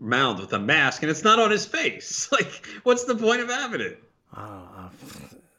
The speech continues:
Speaker 1: Oh, no, Estevez pitched the eighth.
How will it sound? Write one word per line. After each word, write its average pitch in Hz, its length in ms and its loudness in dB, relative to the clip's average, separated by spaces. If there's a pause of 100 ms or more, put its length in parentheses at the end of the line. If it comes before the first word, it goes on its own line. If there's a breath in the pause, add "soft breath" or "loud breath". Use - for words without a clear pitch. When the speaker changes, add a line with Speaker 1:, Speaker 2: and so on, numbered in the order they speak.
(1400 soft breath)
Speaker 1:
Oh, 110 80 -6
no, 110 140 4
Estevez 123 480 4
pitched - 240 0
the 92 140 -2
eighth. 110 340 0